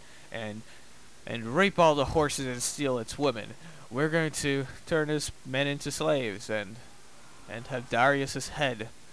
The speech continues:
in London in a museum to show how bit, big of a bad person he was,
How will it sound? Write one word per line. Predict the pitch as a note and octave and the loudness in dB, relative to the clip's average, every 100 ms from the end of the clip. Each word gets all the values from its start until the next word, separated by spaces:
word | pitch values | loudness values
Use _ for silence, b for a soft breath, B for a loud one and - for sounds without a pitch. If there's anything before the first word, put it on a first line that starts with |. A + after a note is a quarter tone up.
| B B - | B B -10
in | A#2 B2 | -8 0
London | C#3 D3 B2+ G2+ G2+ A2+ - | 2 2 0 -4 -6 -12 -12
in | A#2+ | -8
a | B2 | -6
museum | C#3 D3 C#3+ C3+ A2+ G#2 A2 - - - | -2 0 0 0 -2 -4 -10 -12 -14 -10
to | C3+ | -6
show | - B2+ A#2+ | -2 0 0
how | B2+ A#2 - - - - | 0 -2 -4 -14 -14 -8
bit, | A#2+ - | -8 -6
big | C3 B2 | -6 -4
of | A#2 | -4
a | A2 G2+ - | -6 -10 2
bad | A#2+ A2+ - | 2 2 -2
person | C#3+ A#2 - G2 B2+ | -8 -6 -8 -12 -12
he | G2+ | -10
was, | F#2+ E2+ D#2+ - | -6 -6 -6 -12